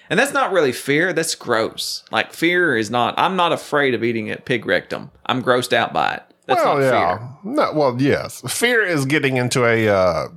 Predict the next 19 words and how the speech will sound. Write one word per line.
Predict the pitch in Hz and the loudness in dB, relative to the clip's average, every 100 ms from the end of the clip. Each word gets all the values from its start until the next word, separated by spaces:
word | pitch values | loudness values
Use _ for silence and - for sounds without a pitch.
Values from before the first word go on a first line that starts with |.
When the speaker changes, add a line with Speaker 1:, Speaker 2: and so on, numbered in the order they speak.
| - | -10
Speaker 2:
cage | - 139 135 110 | -2 2 2 2
of | 104 82 | 0 0
spiders. | - - 113 95 78 71 80 - - | -4 -2 0 0 0 -4 -6 -10 -4
Speaker 1:
Something | 131 117 101 | -2 -2 -2
like | 80 62 - | -4 -6 -6
that. | - | -4
Speaker 2:
A | - | -2
glass | 104 123 135 123 | 0 2 2 0
box | 120 117 104 - - | 0 0 0 -4 -4
of | 82 | -2
spiders. | - - 90 87 78 90 | 0 2 2 2 -2 0
Speaker 1:
Yeah, | 107 - - | 0 0 -2
me | 135 156 165 | -2 0 0
not | 160 - | -2 -2
wanting | 127 127 117 | -2 -2 -2
to | 98 | -2
eat | 107 - | -4 -4
buffalo | 120 110 110 95 | 0 0 0 -2
testicles | - 101 - - - - | 0 -4 -4 -8 -12 -12